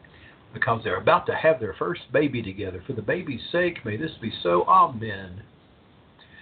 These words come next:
And prayer I D six three six seven two, that my friend will get the healing they need, quit being vengeful and gossipy, and that they'll return to their home state and be happy with their family there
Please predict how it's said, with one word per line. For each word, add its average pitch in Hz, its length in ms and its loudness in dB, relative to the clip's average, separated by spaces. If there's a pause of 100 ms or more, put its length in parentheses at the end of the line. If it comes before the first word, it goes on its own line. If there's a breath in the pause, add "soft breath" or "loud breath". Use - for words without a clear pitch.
(180 loud breath)
And 107 120 -10
prayer 160 320 4
I 127 80 6
D 113 140 -4 (100)
six 180 220 -4
three 113 180 -6 (100)
six 160 180 -4 (120)
seven 98 400 -2
two, 175 280 2 (340 loud breath)
that 127 140 2
my 113 180 4
friend 165 240 6
will 120 100 0
get 127 160 0
the 107 120 0
healing 170 420 -2
they 113 120 2
need, 160 340 -2
quit 175 220 2
being 117 280 2
vengeful 139 400 0
and 101 120 -12
gossipy, 131 640 2 (920 loud breath)
and 113 80 -2
that 110 140 -2
they'll 107 140 -2
return 107 360 2
to 139 60 0
their 107 160 0
home 156 420 0 (140)
state 151 380 0
and 107 100 -12
be 101 100 -14
happy 143 320 2
with 113 140 -6
their 95 240 -8
family 143 380 -2
there 170 420 4